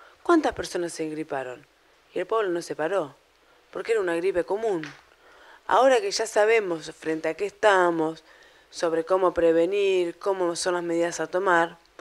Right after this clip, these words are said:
hay que seguir con una vida normal. Por ahí se siguen enfermando gente, por ahí siguen apareciendo casos de gripe, pero es normal.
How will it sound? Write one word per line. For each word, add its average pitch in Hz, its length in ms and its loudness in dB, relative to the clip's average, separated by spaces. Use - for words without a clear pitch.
hay 240 180 0
que 240 140 -4
seguir 202 300 -6
con 220 140 -4
una 202 200 -2
vida 185 240 2
normal. 160 600 -4
Por 254 140 2
ahí 294 80 2
se 277 100 -10
siguen 285 300 -2
enfermando 165 640 -2
gente, 147 540 -10
por 226 120 -4
ahí 247 60 -2
siguen 247 280 -4
apareciendo 160 440 -6
casos 165 280 -8
de 156 80 -10
gripe, 147 360 -10
pero - 140 -8
es 240 80 -10
normal. 185 600 -6